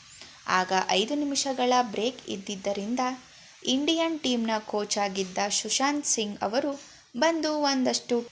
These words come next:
ಟೆಕ್ನಿಕ್ಸ್‌ಗಳನ್ನು ಹೇಳಿಕೊಟ್ಟರು. ಹಾಗೆ ಪಾಯಿಂಟ್ಸ್‌ಗಳನ್ನು ಹೇಗೆ ಪ್ಲೇಯರ್ಸ್‌ಗಳ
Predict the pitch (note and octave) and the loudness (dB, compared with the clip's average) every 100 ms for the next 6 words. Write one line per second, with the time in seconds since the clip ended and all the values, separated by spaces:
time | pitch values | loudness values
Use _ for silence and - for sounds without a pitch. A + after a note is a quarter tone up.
0 | - B3 B3 E4 E4 - A3+ G#3+ A3 A#3+ | 2 2 4 -2 -2 4 4 6 2 0
1 | A3 A3+ G#3+ G#3+ G#3+ G3 G#3 G3+ - - | 0 2 2 2 0 2 2 0 -4 -18
2 | - - - - F#3+ G3+ B3+ A#3+ A#3+ - | -20 -20 -20 -8 0 2 2 2 0 -14
3 | _ _ A3 A3 F4 - C#4+ C#4 C4 C4 | _ _ 6 8 6 2 4 4 4 2
4 | C4 A#3+ A#3 A#3 A3+ A3+ - _ _ _ | 2 2 0 2 0 -2 -14 _ _ _
5 | G#3 A3 D4+ D#4 - G#3+ G3+ | 2 4 4 4 2 2 4